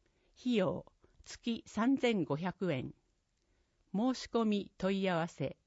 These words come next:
タルタニ。メール、花組、エイチエーエヌエージーユーエムアイ数字零五零二アットマークヤフードットシーオードットジェー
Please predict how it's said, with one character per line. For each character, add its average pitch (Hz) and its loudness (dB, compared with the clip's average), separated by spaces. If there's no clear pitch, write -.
タ 185 0
ル 254 0
タ 165 -4
ニ。 - -10
メ 202 2
ー 196 -2
ル、 180 -2
花 214 -2
組、 190 0
エ 220 2
イ 262 2
チ 247 -2
エ 220 4
ー 151 0
エ 165 2
ヌ 214 4
エ 151 2
ー 147 -10
ジ 214 -2
ー 240 4
ユ 220 2
ー - -6
エ 156 2
ム 180 2
ア 170 0
イ 113 -6
数 208 0
字 175 -6
零 240 2
五 220 4
零 175 4
二 170 0
ア 175 0
ッ 170 -2
ト 233 2
マ 220 2
ー - -2
ク - -10
ヤ 180 4
フ 233 0
ー - -14
ド 143 -2
ッ 135 -6
ト - -2
シ 240 -2
ー 233 2
オ - -4
ー - -
ド 127 -4
ッ - -10
ト - -6
ジ - -2
ェ 170 0
ー - -12